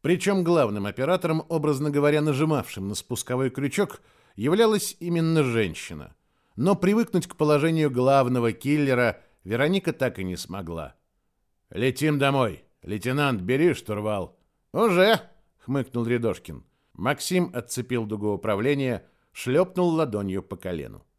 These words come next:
Вероника выпорхнула из кресла саркофага, без стеснения уселась на колено любимого.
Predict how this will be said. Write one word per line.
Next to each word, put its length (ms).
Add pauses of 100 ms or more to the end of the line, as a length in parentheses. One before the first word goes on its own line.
(460)
Вероника 460
выпорхнула 560
из 240
кресла 400
саркофага, 680
без 260
стеснения 640
уселась 560
на 100
колено 380
любимого. 520